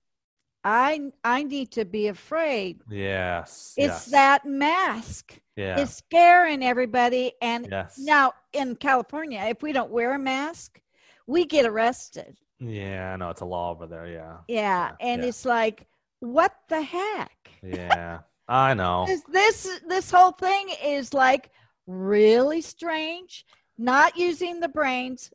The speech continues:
Speaker 1: not using vitamins.
Speaker 2: Yeah,
Speaker 1: I
Speaker 2: I
Speaker 1: just,
Speaker 2: know.
Speaker 1: it's, it's really getting me upset. But I don't wanna get upset because there's nothing I can do about it. But
Speaker 2: Yeah.
Speaker 1: David, you were talking about vitamin D.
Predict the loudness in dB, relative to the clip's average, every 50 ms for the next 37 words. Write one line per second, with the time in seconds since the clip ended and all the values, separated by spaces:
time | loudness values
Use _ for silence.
0 | _ -8 -4 -2 2 2 2 0 0 -2 -2 -2 -2 -4 -6 -8 -6 -4 -2 0
1 | 0 0 -2 -4 -6 -10 -10 -12 -12 -14 -16 -18 -20 -20 _ _ -10 -8 -8 -6
2 | -8 -8 -12 -14 _ _ -2 0 0 0 0 -4 -6 -6 -6 -6 -6 -6 -6 -6
3 | -8 -12 -12 -10 -10 -10 -10 -14 -20 -14 -8 -4 -4 -2 -2 -2 -4 -2 -2 -2
4 | -2 -4 -6 -8 -10 -10 -10 -8 -6 -6 -6 -6 -10 -6 0 2 2 2 2 0
5 | _ -20 -20 -20 _ _ _ 0 2 2 2 2 _ 2 2 4 4 2 2 0
6 | -2 -2 0 2 0 0 0 -4 -4 0 2 4 4 2 0 -6 -8 -6 -4 -4
7 | -4 -4 -6 -8 -14 -20 _ _ _ _ _ _ _ _ _ _ _ _ _ _
8 | -20 _ -14 -12 -12 -8 -8 -8 -8 -6 -8 -8 -8 -10 -12 -10 -6 -6 -6 -4
9 | -4 -6 -6 -6 -10 _ -20 -20 -20 -4 4 6 6 6 6 6 6 6 6 4
10 | 2 -2 -2 -4 _ -20 -14 -4 0 2 4 4 4 2 0 0 2 2 2 2
11 | 2 -2 -4 -2 -2 0 2 2 2 2 2 0 -6 -18 -20 _ -18 -16 -16 -16
12 | -8 0 4 6 6 6 6 4 -2 -6 -6 -6 -6 -4 -2 0 2 2 0 0
13 | -4 -12 -20